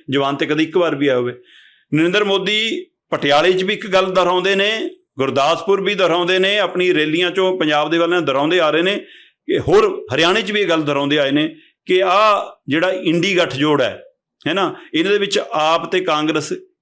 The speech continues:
ਇੱਕੋ ਦੁਕਾਨ ਹੈ ਇਹਨਾਂ ਦੀ। ਅੱਜ ਉਹ ਕਹਿੰਦੇ ਇੱਕੋ ਸ਼ਟਰ ਹੈ ਨਾ, ਦੁਕਾਨਾਂ ਦੋ ਨਹੀਂ ਗਈਆਂ, ਇੱਕੋ ਸ਼ਟਰ ਹੈ। ਤੇ ਫਿਰ ਮੈਂ ਇਹ ਪੁੱਛਣਾ ਚਾਹੁੰਦਾ ਕਿ ਤੁਸੀਂ ਅਕਾਲੀ ਦਲ ਦਾ ਨਾਂ ਨਹੀਂ ਲੈਂਦੇ, ਕੀ ਭਾਜਪਾ ਤੇ ਅਕਾਲੀ ਦਲ ਦੀ ਵੀ ਇੱਕੋ ਦੁਕਾਨ ਹੈ, ਇੱਕੋ ਸ਼ਟਰ ਹੈ?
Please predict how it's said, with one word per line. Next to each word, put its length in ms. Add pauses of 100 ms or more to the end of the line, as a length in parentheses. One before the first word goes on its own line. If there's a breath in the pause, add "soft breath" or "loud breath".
ਇੱਕੋ 300
ਦੁਕਾਨ 320
ਹੈ 60
ਇਹਨਾਂ 160
ਦੀ। 220 (220)
ਅੱਜ 120
ਉਹ 40
ਕਹਿੰਦੇ 200
ਇੱਕੋ 320
ਸ਼ਟਰ 300
ਹੈ 120
ਨਾ, 120
ਦੁਕਾਨਾਂ 380
ਦੋ 180
ਨਹੀਂ 120
ਗਈਆਂ, 120
ਇੱਕੋ 200
ਸ਼ਟਰ 260
ਹੈ। 180 (340 soft breath)
ਤੇ 80
ਫਿਰ 120
ਮੈਂ 180
ਇਹ 60
ਪੁੱਛਣਾ 340
ਚਾਹੁੰਦਾ 260
ਕਿ 120
ਤੁਸੀਂ 340
ਅਕਾਲੀ 200
ਦਲ 160
ਦਾ 100
ਨਾਂ 180
ਨਹੀਂ 120
ਲੈਂਦੇ, 380 (280 soft breath)
ਕੀ 100
ਭਾਜਪਾ 420
ਤੇ 120
ਅਕਾਲੀ 260
ਦਲ 180
ਦੀ 60
ਵੀ 80
ਇੱਕੋ 220
ਦੁਕਾਨ 300
ਹੈ, 60 (220)
ਇੱਕੋ 200
ਸ਼ਟਰ 280
ਹੈ? 100